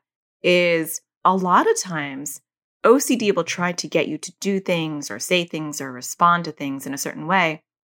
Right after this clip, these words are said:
as a compulsion. So you're kind of metaphorically the sink, and your child is trying to metaphorically wash. And we will talk about what that is, why that is, and what to do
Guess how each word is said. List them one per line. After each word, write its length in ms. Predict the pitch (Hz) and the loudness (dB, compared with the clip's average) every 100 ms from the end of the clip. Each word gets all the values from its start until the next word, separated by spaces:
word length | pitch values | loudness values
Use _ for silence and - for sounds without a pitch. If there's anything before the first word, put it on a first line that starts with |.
| _ _ - | _ _ -6
as 240 | 175 247 | -2 2
a 60 | 453 | 2
compulsion. 840 | 359 285 - 170 - 139 92 - _ _ _ _ - | 4 2 0 -4 -4 -6 -10 -14 _ _ _ _ -10
So 420 | - 185 170 170 | -2 2 2 2
you're 160 | 165 | 0
kind 180 | 170 240 | 0 2
of 60 | 285 | 4
metaphorically 840 | 214 196 196 185 175 180 175 165 - | 2 2 -2 -2 -2 -2 -4 -4 -4
the 100 | 160 | -6
sink, 540 | - - 190 370 - _ _ _ _ - | -4 -2 0 -2 -10 _ _ _ _ -2
and 240 | 185 175 | 0 2
your 80 | 160 | 0
child 300 | - 160 160 | -2 -4 -2
is 100 | 151 | -4
trying 280 | - 160 151 | -4 -4 -4
to 120 | - | -4
metaphorically 540 | 131 131 139 139 139 | -6 -4 -4 -4 -6
wash. 580 | 127 135 147 330 - - _ _ _ _ | -8 2 2 2 0 -8 _ _ _ _
And 340 | 165 160 151 147 | -4 -2 -4 -6
we 220 | 156 170 | -2 -2
will 100 | 170 | -2
talk 280 | - 269 277 | 0 0 2
about 240 | 208 - | 0 2
what 160 | 196 208 | -2 0
that 180 | 202 | -2
is, 500 | - 185 180 175 170 | 0 0 0 -2 -4
why 220 | 170 165 180 | 0 0 2
that 220 | 170 - | -2 -2
is, 380 | 165 165 160 - | -4 -4 -8 -6
and 280 | 165 156 - | -6 -4 -4
what 240 | 165 226 | -2 0
to 60 | 214 | -2
do 520 | 196 262 208 180 170 | 0 6 8 6 0